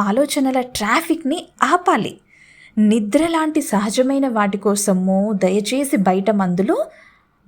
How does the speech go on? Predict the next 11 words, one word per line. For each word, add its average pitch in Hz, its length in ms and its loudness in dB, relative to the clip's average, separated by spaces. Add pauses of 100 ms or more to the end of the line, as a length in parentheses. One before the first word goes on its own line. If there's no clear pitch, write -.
వాడకండి, 196 800 0
అవసరం 240 500 -2
లేదు. 202 600 0 (580)
పగలంతా 214 600 2
మనం 208 380 2
మైండ్ని 202 560 0
సాఫ్ట్గా - 680 -2
నడిపితే 180 640 -2 (400)
రాత్రి 247 400 2
సమయంలో 196 680 2
నిద్ర 208 520 0